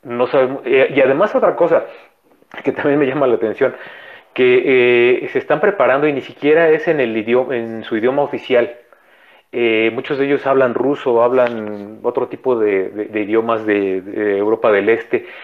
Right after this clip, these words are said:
y, y están aprendiendo en inglés y están aprendiendo a desarrollar, eh, cosas en inglés, incluso el phishing y cosas estas ya están aprendiendo, eh, eh, español, ¿no? Porque, pues, están lanzando ataques en español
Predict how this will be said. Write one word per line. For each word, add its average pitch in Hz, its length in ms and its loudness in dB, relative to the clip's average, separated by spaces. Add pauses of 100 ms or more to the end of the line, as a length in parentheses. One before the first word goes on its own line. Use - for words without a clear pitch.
(320)
y, 117 680 -6
y 113 360 -2
están 131 220 -2
aprendiendo 131 400 0
en 123 140 -2
inglés 113 380 0 (640)
y 117 400 -2
están 139 260 -2
aprendiendo 131 320 0
a 131 40 2
desarrollar, 113 520 2
eh, 104 720 2 (160)
cosas 127 320 -2
en 117 120 -2
inglés, 110 360 -2 (240)
incluso 143 400 -2
el 117 120 -2
phishing 147 480 -6 (180)
y 120 160 -6
cosas 139 420 -2
estas 139 300 -2
ya 143 80 -2
están 160 180 -2
aprendiendo, 139 560 0 (380)
eh, 127 80 0
eh, 113 720 4
español, 127 580 0
¿no? 165 220 -2
Porque, - 240 -4
pues, - 200 -4
están 156 200 -2
lanzando 151 380 0
ataques 143 420 -4
en 120 100 -6
español 117 540 -4